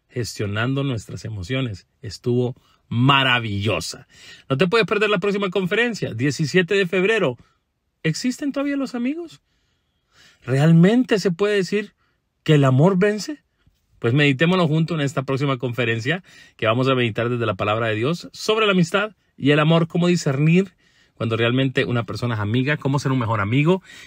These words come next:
y también, eh, tantas otras ideas que vamos a compartir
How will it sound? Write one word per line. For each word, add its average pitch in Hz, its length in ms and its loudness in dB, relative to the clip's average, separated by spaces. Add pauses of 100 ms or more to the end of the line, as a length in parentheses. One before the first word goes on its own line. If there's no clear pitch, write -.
y 139 160 4
también, 143 500 0
eh, 107 200 -2
tantas 120 340 -2
otras 117 280 -6
ideas 107 360 -6
que - 80 -12
vamos 107 240 -8
a 110 80 -6
compartir 117 720 -6